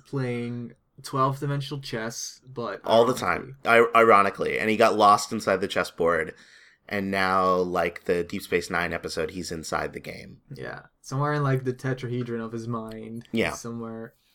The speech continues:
Speaker 1: he's just, like, there's, there's a tiny Alex Jones, like a homunculus, uh, an Alex Jones homunculus is just beating against the glass walls of his own brain.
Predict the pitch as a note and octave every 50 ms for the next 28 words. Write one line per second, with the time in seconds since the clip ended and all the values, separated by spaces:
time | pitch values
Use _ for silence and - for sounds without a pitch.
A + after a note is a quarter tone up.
0 | _ _ - B2+ B2 A#2+ A#2+ A#2+ B2+ C3 C3 B2 - - - _ _ _ _ _
1 | _ _ _ _ _ _ _ - C3+ C3 C3 C#3 D#3 D3+ D#3+ D#3+ D#3 D#3+ E3 E3
2 | C#3+ D#3+ D#3 - - - - C#3+ C#3+ D3 D3 D3 C#3+ C3 C3 C3+ C3 C3 - -
3 | B2+ A#2+ A#2 A#2 A#2 A#2 A2+ - B2 B2 - B2+ A2+ B2+ B2+ B2 A#2+ B2 C3 -
4 | C3 B2 B2 A#2+ A#2+ - - - - _ _ _ _ _ _ _ _ _ _ _
5 | _ - D3 C#3 C#3 C3 C#3+ D3 C#3+ C3 C#3 C#3+ D3+ C#3 - - - C#3 C3+ C3+
6 | C3+ C3+ C3 B2 C3 - - B2+ B2+ B2 B2 B2+ C3+ C#3 B2+ A#2 A2+ A2 - A#2+
7 | A#2 B2 A#2 - - - B2 C3 B2+ B2+ B2 A#2 A#2+ A#2 - - B2 - - A2
8 | A2 A2+ A2+ - - - A#2+ A#2 A2+ A#2 A2 B2+ A#2 A#2 A#2 A#2+ A#2+ A#2+ A#2+ A#2
9 | A2+ A#2 A#2 A2+ A2 G#2+ G#2 G#2+ A#2+